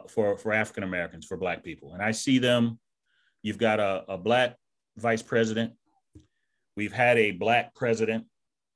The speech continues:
for eight years. Um, I think, uh, the, the economy's turning around. You know, there's, there's opportunities in education.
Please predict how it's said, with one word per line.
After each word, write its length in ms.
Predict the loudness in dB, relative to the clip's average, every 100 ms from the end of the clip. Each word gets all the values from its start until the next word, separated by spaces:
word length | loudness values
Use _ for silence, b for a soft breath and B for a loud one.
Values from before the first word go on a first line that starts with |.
| _ _
for 160 | -2
eight 160 | 0 0
years. 500 | -2 -2 -4 -8 -20 _ _ _ _ _ _ _ _ _ -4
Um, 380 | -2 -2 -4 -4
I 180 | 0 0
think, 460 | 0 2 2 2 -2
uh, 440 | -4 -2 -2 -4 -8 -16 _ _
the, 240 | -10 -8 -6
the 80 | -6
economy's 480 | -2 2 4 2 0
turning 320 | -2 0 2
around. 460 | 0 -2 -4 -6 -10 -6
You 120 | -4
know, 280 | -2 -2 -4
there's, 380 | -6 -6 -6 -6 -4
there's 200 | 0 2
opportunities 680 | 0 0 2 4 4 2
in 80 | 0
education. 760 | -2 -2 -2 0 0 -2 -8